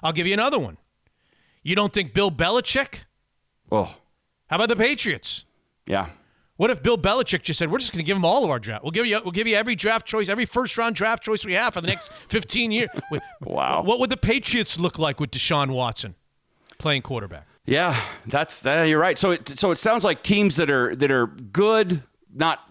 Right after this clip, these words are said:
Speaker 2: really good, is ma-, mainly who's in the market for him, you think?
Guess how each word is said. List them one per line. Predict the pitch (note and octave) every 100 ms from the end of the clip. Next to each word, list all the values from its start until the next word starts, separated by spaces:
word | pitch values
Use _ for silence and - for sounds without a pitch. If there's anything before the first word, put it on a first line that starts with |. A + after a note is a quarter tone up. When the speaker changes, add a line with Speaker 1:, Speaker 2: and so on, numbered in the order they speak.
| F#3
Speaker 2:
really | D3+ F#3 A3 A3+ A3
good, | E3+ G#3+ A3+ F3+
is | C#3 D#3 C#3 C#3+ B2+
ma-, | D#3 F3 D#3+
mainly | D#3 E3+ F3+ E3
who's | D#3 B2+
in | D3+
the | D3
market | C3+ D3 F3 -
for | D#3+
him, | E3+ F3
you | F3+
think? | F#3+ F#3+ -